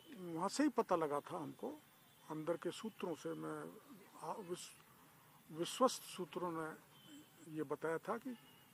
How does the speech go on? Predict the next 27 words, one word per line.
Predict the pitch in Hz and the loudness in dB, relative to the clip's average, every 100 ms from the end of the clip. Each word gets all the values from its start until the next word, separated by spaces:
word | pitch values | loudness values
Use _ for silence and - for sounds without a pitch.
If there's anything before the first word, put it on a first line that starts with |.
| - | -2
प्रियंका | 170 185 170 165 | 6 6 6 4
जी | 160 165 - 175 | 4 -4 -6 -4
ने | 160 | -2
बड़ी | 147 151 | 0 0
नाराजगी | 143 143 160 160 196 233 185 | 2 4 4 2 -2 -4 -4
इस | - | -4
मामले | 165 156 160 | -2 -2 -2
पे | 170 | -4
जताई | 165 - 180 | -4 -2 -2
है | 214 269 - - - - - - 165 | -2 -6 -12 -20 -20 -20 -20 -10 -6
और | 165 | -4
मुख्यमंत्री | 170 - 180 160 175 | -4 -2 -2 -2 -6
जी | 160 | -6
को | 165 165 - - - - - - - | -6 -8 -8 -18 -20 -20 -20 -12 -6
कहा | 139 190 | 0 2
है | |
कि | 240 226 | 2 -2
ये | 202 196 175 - | -6 -8 -8 0
क्या | 247 254 | 4 4
रोज | 196 180 | 4 2
यहाँ | 160 160 | 0 0
पर | 175 | 2
राजस्थान | 156 147 139 165 160 | 0 0 -6 -6 -4
में | 131 | -4
हो | |
रहा | |
है। | 143 | -6